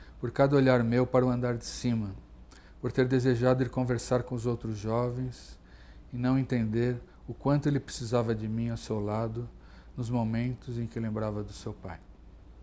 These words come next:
Canto também para aliviar a culpa por ter me exasperado mentalmente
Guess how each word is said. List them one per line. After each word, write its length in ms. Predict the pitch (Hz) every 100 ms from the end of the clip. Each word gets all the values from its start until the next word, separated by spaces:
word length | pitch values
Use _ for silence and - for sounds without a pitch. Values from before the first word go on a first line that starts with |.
| - - - - - - - - -
Canto 300 | - 127 -
também 500 | - 113 117 127 131 -
para 140 | 123 120
aliviar 400 | 120 113 123 120
a 80 |
culpa 580 | 110 - 131 135 - 135 - - -
por 100 | -
ter 200 | 113 131
me 100 | 131
exasperado 680 | 123 123 117 - 117 120 120
mentalmente 840 | 120 120 113 107 107 117 120 -